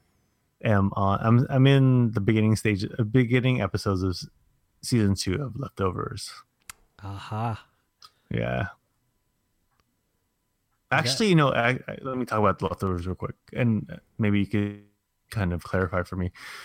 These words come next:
Speaker 1: The, what I noticed with, or maybe, maybe it was a very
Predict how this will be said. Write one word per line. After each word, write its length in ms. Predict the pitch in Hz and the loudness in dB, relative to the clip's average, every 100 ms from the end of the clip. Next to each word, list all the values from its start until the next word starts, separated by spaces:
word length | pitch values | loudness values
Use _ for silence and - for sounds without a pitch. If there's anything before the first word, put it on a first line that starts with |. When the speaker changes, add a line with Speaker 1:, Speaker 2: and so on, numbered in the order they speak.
| - - - | -20 -14 0
Speaker 1:
The, 840 | 120 120 120 117 113 107 110 - _ _ _ _ - | 4 4 4 4 2 2 -2 -6 _ _ _ _ -2
what 160 | 127 127 | 2 4
I 100 | 135 | 4
noticed 500 | 123 139 156 - - _ - | 4 4 0 -4 -10 _ -10
with, 500 | 120 110 101 92 95 _ _ - _ _ _ _ _ _ _ _ _ _ _ _ _ _ _ _ _ _ _ _ _ _ - | -2 0 0 -2 -6 _ _ -20 _ _ _ _ _ _ _ _ _ _ _ _ _ _ _ _ _ _ _ _ _ _ -2
or 60 | 131 | 4
maybe, 260 | 143 143 | 4 2
maybe 320 | 127 135 151 147 | 2 2 4 4
it 20 | |
was 140 | 120 | 4
a 80 | 113 | 2
very 580 | 104 104 104 107 117 | 2 0 0 -2 -4